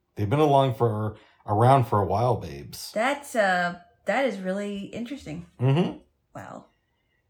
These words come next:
Speaker 1: They started doing experiments with television in, I believe, nineteen twenty-nine.
Speaker 2: Wow.
Speaker 1: Uh, I don't think that they have any of those old recordings, unfortunately.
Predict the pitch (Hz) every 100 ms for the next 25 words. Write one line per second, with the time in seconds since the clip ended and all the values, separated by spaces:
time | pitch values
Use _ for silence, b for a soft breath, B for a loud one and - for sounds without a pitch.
0 | _ - 113 98 143 156 165 165 - 156
1 | 147 139 117 131 127 123 123 123 117 117
2 | 113 - - 123 123 123 120 113 110 110
3 | - - 120 123 101 104 - 98 95 92
4 | b b b 107 104 98 104 104 110 131
5 | 143 113 110 110 113 - 120 110 - 113
6 | 101 98 95 92 90 85 - 64 - _
7 | _ _ _ _ _ _ _ _ - 160
8 | 175 156 143 - _ _ _ _ _ _
9 | - 127 123 117 113 98 127 143 123 131
10 | 120 104 110 113 107 110 107 101 101 92
11 | 101 85 87 - 117 117 95 92 98 90
12 | - 87 - 90 87 87